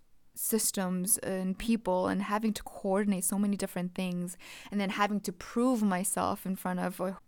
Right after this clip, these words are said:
jury, if you will, that brought so much anxiety and stress that I really, I just wanted to give up.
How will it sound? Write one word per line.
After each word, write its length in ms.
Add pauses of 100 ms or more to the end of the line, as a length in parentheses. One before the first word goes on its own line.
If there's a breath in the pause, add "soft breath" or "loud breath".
jury, 480
if 180
you 100
will, 380 (400 loud breath)
that 260
brought 280
so 420
much 260
anxiety 540
and 100
stress 600
that 180
I 80
really, 580 (480 loud breath)
I 60
just 220
wanted 240
to 80
give 200
up. 440